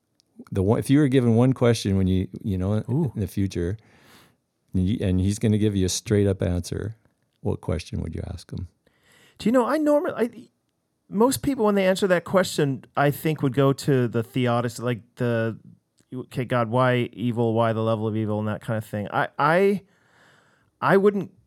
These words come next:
Speaker 2: necessarily go, go there. I actually have a theological question that I, that I wanna ask, and it, it has to do with the <laughs> creation account.
Speaker 1: Mm-hmm.
Speaker 2: I just wanna know how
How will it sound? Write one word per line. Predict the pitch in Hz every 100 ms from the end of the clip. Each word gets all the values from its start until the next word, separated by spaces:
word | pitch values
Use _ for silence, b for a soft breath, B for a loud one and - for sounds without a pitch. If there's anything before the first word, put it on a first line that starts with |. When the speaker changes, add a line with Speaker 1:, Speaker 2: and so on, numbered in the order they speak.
| -
Speaker 2:
necessarily | 127 135 143 - 139 127 117
go, | 117 120 - -
go | 120 117
there. | 104 82 67 - _ _ b b b b b b b b -
I | 214 302
actually | - 160 170 - 147
have | 139 135
a | 120
theological | - 131 107 113 117 120 - 113
question | - 101 - 98
that | 92
I, | 90 - _
that | - 104
I | 101
wanna | 95 90 -
ask, | 85 76 -
and | 110
it, | 107 - -
it | 117
has | 110 127 135
to | -
do | 135 135
with | 139 -
the | -
<laughs> | -
creation | - - 117 - - 135
account. | 113 131 113 92 - -
Speaker 1:
Mm-hmm. | 101 90 95
Speaker 2:
I | 123 139 - - _ _ -
just | - 160 165 - -
wanna | 135 135 143
know | 139 120 107 107 131 160 _ _ _ _ _ _ _ _
how | - 160 156 170